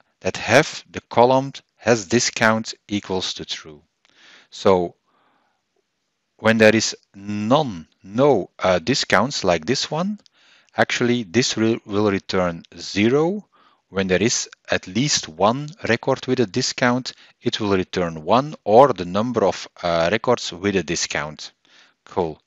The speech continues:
Let's run this query just to see if it actually works.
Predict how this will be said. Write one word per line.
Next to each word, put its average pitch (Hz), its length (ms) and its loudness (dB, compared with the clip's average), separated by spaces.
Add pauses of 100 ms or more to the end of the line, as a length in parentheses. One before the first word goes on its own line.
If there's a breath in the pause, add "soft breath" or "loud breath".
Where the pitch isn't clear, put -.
Let's - 240 -6
run 135 120 2
this 135 180 0
query 175 460 -2
just - 260 -12
to - 100 -14
see - 500 -4
if - 120 -16
it - 140 -20
actually 90 420 -4
works. 73 560 -10